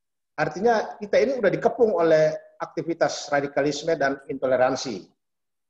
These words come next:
Jadi kalau kita hanya, eh, aktivitas diskusi-diskusi terus-menerus tanpa langkah-langkah konkret, misalnya kita harus kerjasama dengan pemerintah, maka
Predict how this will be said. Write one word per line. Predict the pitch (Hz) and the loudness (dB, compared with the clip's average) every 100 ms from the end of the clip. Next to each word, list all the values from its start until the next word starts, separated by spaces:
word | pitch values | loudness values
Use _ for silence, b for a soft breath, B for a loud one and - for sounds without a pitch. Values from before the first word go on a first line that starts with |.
| _ | _
Jadi | 180 226 | -4 0
kalau | 220 196 190 | 2 2 2
kita | 190 185 180 170 160 156 156 156 151 151 147 143 131 - - _ _ _ _ _ _ - - | -2 -2 2 4 4 4 2 0 0 0 -2 -4 -8 -14 -20 _ _ _ _ _ _ -20 -10
hanya, | 156 151 151 - _ _ _ _ _ _ - | -8 -6 -10 -14 _ _ _ _ _ _ -14
eh, | 139 151 | -12 -12
aktivitas | - 143 165 165 - - | -10 -10 -6 -4 -4 -8
diskusi-diskusi | 135 - 156 156 143 139 - 156 151 | -16 -14 -14 -10 -12 -14 -18 -20 -12
terus-menerus | 143 139 - 135 131 151 143 - | -10 -10 -10 -12 -8 -8 -8 -8
tanpa | 143 139 131 | -8 -6 -6
langkah-langkah | 131 131 127 127 120 - - | -4 -6 -8 -8 -10 -14 -12
konkret, | 190 208 - 151 - _ _ _ _ _ _ _ _ | -8 -8 -6 -6 -6 _ _ _ _ _ _ _ _
misalnya | 120 127 127 120 | -6 -4 -4 -6
kita | - - 127 123 | -10 -6 -2 -2
harus | 117 - | -4 -10
kerjasama | - 120 110 127 120 | -10 -8 -4 -4 -4
dengan | 113 117 113 | -6 -8 -8
pemerintah, | 110 113 113 151 151 104 95 - _ _ _ _ _ _ b b b b b _ | -12 -14 -8 -8 -4 -6 -6 -14 _ _ _ _ _ _ b b b b b _
maka | 170 170 254 240 - | -8 -2 0 0 -4